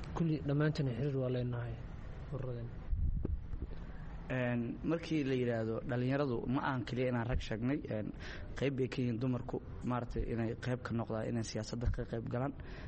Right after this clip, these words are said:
Speaker 2: Gabdhahana waxaa la og yahay inay yihiin, een, kaalin muhiim ah, ay maaragtay shaqo walba oo socoto, ay firfircooni ka qaadan karaan.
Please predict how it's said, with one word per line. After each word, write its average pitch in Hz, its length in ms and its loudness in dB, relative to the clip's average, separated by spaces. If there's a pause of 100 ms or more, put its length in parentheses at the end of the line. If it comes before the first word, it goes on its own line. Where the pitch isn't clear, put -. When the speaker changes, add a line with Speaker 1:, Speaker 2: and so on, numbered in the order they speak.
(180)
Speaker 2:
Gabdhahana 139 360 2
waxaa 120 220 0
la 113 180 0
og 120 140 0
yahay 113 240 0
inay 117 180 2
yihiin, 110 400 0
een, 107 220 -2 (160)
kaalin 131 340 2
muhiim 117 320 2
ah, 104 200 -4
ay 113 200 2
maaragtay 117 340 0
shaqo - 220 2
walba 120 300 2
oo - 100 0
socoto, 117 380 -2 (420)
ay 120 80 2
firfircooni 117 560 2
ka 123 140 -2
qaadan 123 260 2
karaan. 131 240 0